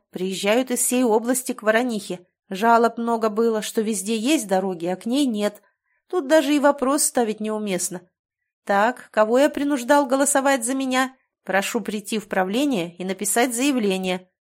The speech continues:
только с фактами, граждане». Естественно, никто не пришел,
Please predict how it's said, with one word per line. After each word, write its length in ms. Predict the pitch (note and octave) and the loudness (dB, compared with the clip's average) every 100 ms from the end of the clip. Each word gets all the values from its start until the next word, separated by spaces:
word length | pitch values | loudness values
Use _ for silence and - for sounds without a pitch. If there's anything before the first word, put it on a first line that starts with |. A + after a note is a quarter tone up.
| _ | _
только 320 | - G#3+ G#3+ A#3 | -2 -2 -2 -6
с 100 | - | 0
фактами, 480 | C#4+ C#4 - F#3+ | 2 2 0 -6
граждане». 680 | F#3 F#3 F3+ F3 E3+ F3 F3 _ _ _ _ _ _ _ _ - | -4 0 0 -2 -6 -8 -12 _ _ _ _ _ _ _ _ -6
Естественно, 680 | C#4+ - F4 F4+ - A#3 A3+ | -2 0 2 0 -2 -4 -4
никто 320 | A3 - B3+ | -4 -2 0
не 120 | A3+ | 0
пришел, 580 | G3+ F3+ - F#3 E3+ | -4 -6 -4 -2 -2